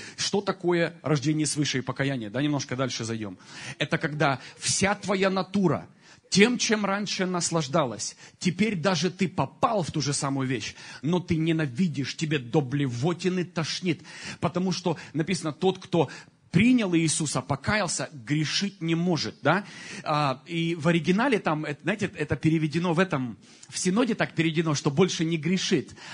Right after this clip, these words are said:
а неправильно переведено, "Больше не хочет грешить". Грешить будет, но ошибаться будет, но теперь всё его существо противится греху.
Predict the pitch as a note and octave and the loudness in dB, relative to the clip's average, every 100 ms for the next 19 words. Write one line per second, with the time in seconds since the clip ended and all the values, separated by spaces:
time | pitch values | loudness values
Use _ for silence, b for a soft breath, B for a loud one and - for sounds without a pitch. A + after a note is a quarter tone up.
0 | B B D3 D#3+ E3 D#3+ E3 F3 F3+ D#3+ | B B 0 4 4 4 0 2 2 0
1 | D3 D3 D3 C#3 C#3 A#2+ B B A#2+ F3 | -2 -2 -2 -2 -4 -4 B B 2 4
2 | F#3+ - E3+ D#3 E3 D3+ - D#3 D#3 C#3 | 6 4 2 2 2 2 4 2 4 -2
3 | - B2+ B2 - G2 - _ B B B | -2 -4 -4 -6 -10 -16 _ B B B
4 | B F#3+ G#3+ - G3+ D3+ A#2+ A3 A#3 D3 | B 4 4 4 -2 -2 2 4 4 0
5 | C#3+ - - E3+ F3 D#3 F3+ - F3 - | -6 -12 -4 0 0 -2 -12 -2 0 0
6 | F3+ G#3 - E3+ E3 G#3+ E3 E3+ F#3 F3+ | 0 0 0 -2 0 2 0 -2 -4 -4
7 | F3 F#3 - - - A#3 B3 A#3+ A#3 - | 0 -2 -2 -6 0 2 4 2 0 -2
8 | A#3 - A#3+ - G#3 G3 C3 B B _ | 0 0 0 -2 2 4 4 B B _
9 | F3 D3+ D3+ - G#3+ F3 D#3+ - B2 C3 | 4 4 2 -2 2 2 2 -2 -2 -4
10 | - A#2+ | -4 -8